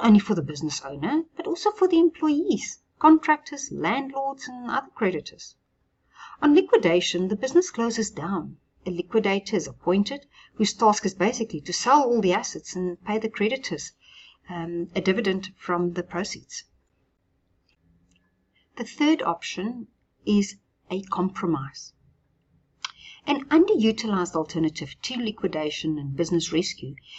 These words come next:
is to make use of the provisions of the Section one five five of the Companies Act and enter into a compromise with creditors. A compromise means that a company makes financial arrangements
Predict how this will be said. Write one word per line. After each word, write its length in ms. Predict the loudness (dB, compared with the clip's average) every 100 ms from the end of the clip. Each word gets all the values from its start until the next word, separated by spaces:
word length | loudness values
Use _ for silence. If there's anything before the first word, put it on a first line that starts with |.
| -18 -8
is 140 | -4
to 140 | 0
make 240 | 2 0 0
use 180 | -2 -2
of 160 | -10
the 80 | -10
provisions 580 | -8 -6 -4 -2 -2 -2
of 160 | -6 -6
the 80 | -10
Section 580 | -8 -8 -2 4 6
one 220 | 4 0 -4
five 260 | -4 -4 -2
five 240 | -4 -4
of 140 | -6 -8
the 80 | -6
Companies 500 | 0 0 0 -6 -6
Act 300 | -14 -18 _ _ _ -4
and 160 | 0 2
enter 240 | 2 0 0
into 320 | 2 2 2
a 100 | -2 -4
compromise 640 | -6 -6 -4 -2 -2 -2
with 140 | -10
creditors. 600 | -6 -4 -4 -6 -14 -18 -20 _ _ _ _ _ _ -20 -18 -2
A 60 | 0
compromise 640 | 2 0 2 -2 0 -2 4
means 340 | 8 8 6
that 140 | 2
a 40 | -2
company 440 | -2 0 0 2
makes 360 | 4 4 0 -6
financial 600 | -2 2 2 0 0 -2
arrangements 720 | -2 -4 -6 -8 -6 -4 -6